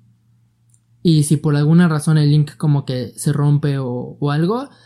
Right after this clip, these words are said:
eh, lo vuelvo a cargar, así que no hay ningún problema. Y, y así.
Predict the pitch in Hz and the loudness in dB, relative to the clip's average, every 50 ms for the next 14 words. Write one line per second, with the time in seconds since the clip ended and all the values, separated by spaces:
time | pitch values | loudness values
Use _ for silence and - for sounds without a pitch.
0 | _ _ _ _ _ - 160 147 135 131 131 131 123 147 143 143 143 160 165 165 | _ _ _ _ _ -2 0 0 2 0 -2 -2 0 0 2 2 4 2 2 2
1 | 165 165 - 151 147 143 156 185 214 220 196 - - 143 - 143 135 139 135 131 | 0 -2 -4 -4 -4 -2 -2 -4 -4 -4 -6 -6 -6 -6 -4 -2 -2 0 0 0
2 | 131 131 131 127 127 127 135 135 139 156 185 214 240 285 294 - - - _ _ | 0 0 -2 -2 0 0 0 0 2 2 2 0 0 -2 -6 -10 -18 -20 _ _
3 | _ _ _ _ _ _ _ _ _ _ _ - - 160 147 143 139 131 131 131 | _ _ _ _ _ _ _ _ _ _ _ 0 2 4 4 4 4 2 0 -2
4 | 127 - - _ _ _ _ _ _ _ _ - 180 156 151 143 - - 143 131 | -4 -6 -12 _ _ _ _ _ _ _ _ 0 2 2 2 2 0 -2 -2 -4
5 | 131 - _ | -4 -10 _